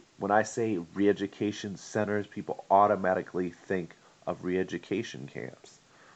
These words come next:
or A K A concentration camps, which is kind of morbid and sick, 'cause in your head, if you're thinking it, what kind of fucking person are you just to, uh, think of concentration camps or re-education camps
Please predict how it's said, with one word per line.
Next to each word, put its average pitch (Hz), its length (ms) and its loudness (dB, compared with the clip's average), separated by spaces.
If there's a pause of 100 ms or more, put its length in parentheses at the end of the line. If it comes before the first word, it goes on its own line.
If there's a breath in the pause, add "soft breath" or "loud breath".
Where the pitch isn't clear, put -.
or 85 200 -2 (360)
A 76 80 -8
K 73 160 -8
A 82 260 -6
concentration 92 720 -10
camps, 76 360 -8
which - 160 -14
is - 80 -18
kind 143 240 2
of 135 160 0 (180)
morbid 95 540 0 (260 loud breath)
and 76 160 -8
sick, - 420 0 (440 loud breath)
'cause 95 340 2 (400)
in 143 180 0
your 123 260 2
head, 117 580 -2 (800)
if - 100 -18
you're 90 100 -2
thinking 117 400 -4
it, 104 240 -2
what 151 140 -6
kind 208 140 -6
of 190 80 -10
fucking 139 300 -4
person 107 360 -4
are 52 140 -4
you 55 260 -10 (540 loud breath)
just 104 260 0
to, 98 180 0 (240)
uh, 82 260 -2 (180)
think 110 380 -6
of 90 200 -8
concentration 98 1000 -6
camps 76 440 -8
or 78 160 -2 (340 loud breath)
re-education 98 800 0
camps 85 440 -6